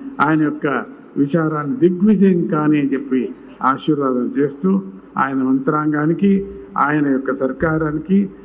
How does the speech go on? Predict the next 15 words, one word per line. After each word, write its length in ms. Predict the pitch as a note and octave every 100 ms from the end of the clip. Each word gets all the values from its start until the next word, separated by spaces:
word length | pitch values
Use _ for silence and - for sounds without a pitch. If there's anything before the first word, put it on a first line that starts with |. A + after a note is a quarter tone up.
| -
మంచి, 500 | - G3 G3 G3 E3 - - -
ఆ, 100 | C#3+
ఈ 220 | C#3+ C#3
గవర్నమెంట్ 560 | B2+ C3+ D#3+ F3+ F3 E3
మంచి 560 | C#3+ D#3+ A#3+ A#3+ G#3+ F#3
గవర్నమెంట్గా 520 | E3+ D#3 D3+ D3 C#3+
మనకు 400 | C3 B2+ B2 B2+ - - - -
ఉండని, 400 | C#3 D#3 E3 E3 D#3 - - - - -
స్వర్ణాన్ని 640 | D#3 D#3+ E3 F#3 G3 G3
మనం 280 | F3+ E3+ D#3+
చూసేటువంటి 840 | E3 D#3+ E3+ D#3 D#3 D#3 C#3+ C3+ - - -
యోగం 540 | A#2+ D3+ F#3 G3 F3 D#3+
మనకు 260 | D3 C#3 -
కలగని, 460 | C#3 D3+ D#3+ E3 D3+
అంటే 340 | D3+ D#3+ D3